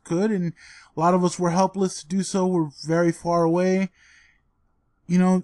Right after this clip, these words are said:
he took the initiative to get out there and do something, to be actu-, actually go out there and help someone.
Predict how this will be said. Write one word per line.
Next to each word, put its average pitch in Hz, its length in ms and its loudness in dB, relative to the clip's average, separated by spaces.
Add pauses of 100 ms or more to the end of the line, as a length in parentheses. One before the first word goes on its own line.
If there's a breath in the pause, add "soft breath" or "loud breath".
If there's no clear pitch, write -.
he 262 420 2
took 226 300 -2
the 226 120 2
initiative 185 500 4
to 160 80 -4
get 156 200 0
out 156 220 0
there 147 440 0 (140)
and 147 600 -2 (380)
do 165 160 -2
something, 120 420 -8 (420)
to - 120 -20
be 165 180 2
actu-, 165 400 -4
actually 170 440 -4
go 160 260 -4
out 156 120 -6
there 156 120 -8
and 131 100 -8
help 131 220 -10
someone. 90 340 -16